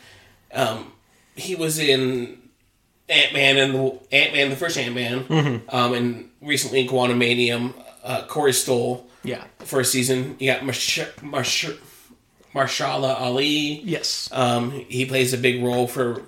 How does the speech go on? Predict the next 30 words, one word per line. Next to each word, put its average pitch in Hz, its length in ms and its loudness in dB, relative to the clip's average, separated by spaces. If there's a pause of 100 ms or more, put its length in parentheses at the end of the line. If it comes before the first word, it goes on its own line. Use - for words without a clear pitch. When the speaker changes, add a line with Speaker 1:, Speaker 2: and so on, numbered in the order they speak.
(100)
Speaker 1:
the 123 100 -8
first 135 280 -2
four 131 160 0
seasons. 123 760 -4 (600)
Uh, - 80 -10 (720)
it's 269 180 -4
a - 40 -18
pretty 254 220 4
big 170 140 4
name 127 200 4
cast 110 360 -2
for 123 80 -4
that. - 360 -4
Speaker 2:
Yeah. 139 80 -4
Speaker 1:
And 151 100 -2
there's 151 320 -2
Speaker 2:
And 208 80 0
didn't 302 220 2
Speaker 1:
Netflix - 40 0
Speaker 2:
David 196 360 2
Fincher, 180 720 -2 (160)
like, 165 220 -8 (540)
produce 175 380 -4
this? 190 380 -6
Speaker 1:
Yep. 208 160 6 (280)
Speaker 2:
Yep. 170 220 -8 (400)
Speaker 1:
It's 160 240 0
the 147 160 -6
first - 800 0 (360)
Netflix - 1080 0